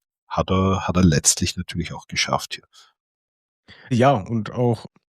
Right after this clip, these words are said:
Speaker 2: i-, ich finde, es, das ist so ein Finish, mit dem man echt gut leben kann. Es war nicht, also muss ich auch sagen, ich fand das Match echt gut.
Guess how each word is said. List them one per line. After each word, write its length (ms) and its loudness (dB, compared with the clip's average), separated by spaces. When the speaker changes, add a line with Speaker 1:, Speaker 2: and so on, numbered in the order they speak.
Speaker 2:
i-, 140 -12
ich 160 -2
finde, 220 6
es, 220 4
das 180 0
ist 140 2
so 100 6
ein 560 2
Finish, 380 2
mit 200 -2
dem 60 -2
man 160 0
echt 140 -4
gut 180 -6
leben 160 0
kann. 140 -2
Es 200 -2
war 160 8
nicht, 400 4
also 140 0
muss 200 -4
ich 60 -8
auch 140 -2
sagen, 320 -6
ich 100 -6
fand 140 6
das 120 4
Match 260 4
echt 220 0
gut. 320 2